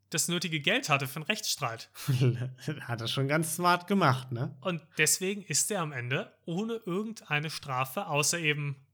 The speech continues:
Speaker 1: ja, das Public Shaming durch die Show, ist er ohne eine Strafe davongekommen. Und ist danach einfach in der Versenkung verschwunden.
Speaker 2: Schade, ich dachte, jetzt kommt noch irgendwie, dass er, äh, dass er danach das Dschungelcamp erfunden hat oder so.
Speaker 1: <laughs> Genau.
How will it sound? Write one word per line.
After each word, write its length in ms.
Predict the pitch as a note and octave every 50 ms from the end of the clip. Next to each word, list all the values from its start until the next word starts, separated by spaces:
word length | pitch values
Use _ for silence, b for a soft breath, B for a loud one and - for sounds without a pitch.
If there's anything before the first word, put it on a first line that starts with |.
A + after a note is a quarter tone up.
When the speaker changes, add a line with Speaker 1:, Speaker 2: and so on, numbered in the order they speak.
| _ _ _ _ _ -
Speaker 1:
ja, 80 | C#3
das 140 | C3 C3 -
Public 340 | - - D3+ C#3+ C#3 C3+ -
Shaming 480 | - - D#3 C#3 C#3+ D3+ E3+ F3+ G3 F#3+
durch 180 | - D#3 -
die 120 | - D3 C3+
Show, 420 | - - C3+ C#3 E3+ B3+ - _ _ _ _ _ _ _ _ _ _ _ -
ist 160 | E3 - -
er 100 | E3 D#3+
ohne 320 | D3+ C#3+ E3+ A3 A#3 G3+ D#3
eine 220 | C3+ C3+ C#3+ C#3+
Strafe 440 | - - - C#3 A#2+ A#2+ A#2 - E3
davongekommen. 720 | E3 E3 - - G#3+ F3+ D3 B2+ - - - A2+ A#2 B2+ _ _ _ _ _ _ _ _ _ _ _ _ _ _
Und 160 | - D#3 C#3+
ist 120 | C#3+ - -
danach 180 | C#3 B2+ B2 B2+
einfach 240 | C#3+ C#3+ C#3 F3+ F3
in 40 |
der 100 | E3+ E3+
Versenkung 500 | D3+ - F#3 D#3+ D#3 D3 C#3 - C3 B2
verschwunden. 580 | - - D3 - - - C3 A#2+ A#2 - C3 - _ _ _ _ _ _ _ _ _ _ _ -
Speaker 2:
Schade, 320 | - - - C#3 B2+ B2
ich 80 | A#2+ -
dachte, 220 | - C#3 C3 D3+ D3
jetzt 180 | C3+ C3 C3
kommt 200 | - D3+ C#3 C#3+
noch 200 | C#3 C#3+ C#3 -
irgendwie, 320 | C#3+ C#3+ C3+ C3 B2+ C3 C3
dass 220 | B2+ B2 B2 B2+
er, 760 | B2+ B2 B2 A#2+ A#2+ B2 B2+ C3 B2 A#2+ A#2 A#2 A#2 A#2 B2+
äh, 60 | - b b b b b b b b _ _ _ -
dass 200 | C3 B2 A#2+ B2
er 80 | B2
danach 300 | A#2+ B2 A#2+ B2 A#2+ B2
das 200 | - - B2 -
Dschungelcamp 560 | - - B2 B2 A#2+ A#2 A#2+ - - A#2+ A2 A#2+
erfunden 400 | A#2 - - A#2+ A#2 A2+ A2+ A2+
hat 120 | A#2 -
oder 180 | - - - E3
so. 140 | D3+ - F#3+
Speaker 1:
<laughs> 60 | F#3+ C3
Genau. 360 | E3 D#3+ C#3+ C#3 C#3 C3+